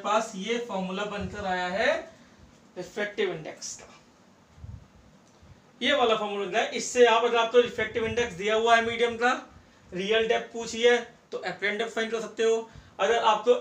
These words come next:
apparent depth पता चल रहा है कितनी है और रिफ्रैक्टिव इंडेक्स पता है मीडियम का, तो आप निकाल सकते हो रियल डेप्थ को,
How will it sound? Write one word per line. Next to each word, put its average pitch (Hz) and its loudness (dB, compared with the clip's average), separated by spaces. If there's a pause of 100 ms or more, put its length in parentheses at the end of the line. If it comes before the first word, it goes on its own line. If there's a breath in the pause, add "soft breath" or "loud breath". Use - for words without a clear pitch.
apparent 220 0
depth 240 -2
पता 240 -2
चल 233 -4
रहा 233 4
है 233 0
कितनी 233 -2
है 247 2 (500 loud breath)
और 214 0
रिफ्रैक्टिव 214 -2
इंडेक्स 233 0
पता 247 0
है 247 2
मीडियम 247 2
का, 247 0
तो 247 0
आप 202 -2
निकाल 190 -6
सकते 175 -8
हो 202 -4
रियल 156 -10
डेप्थ - -18
को, - -20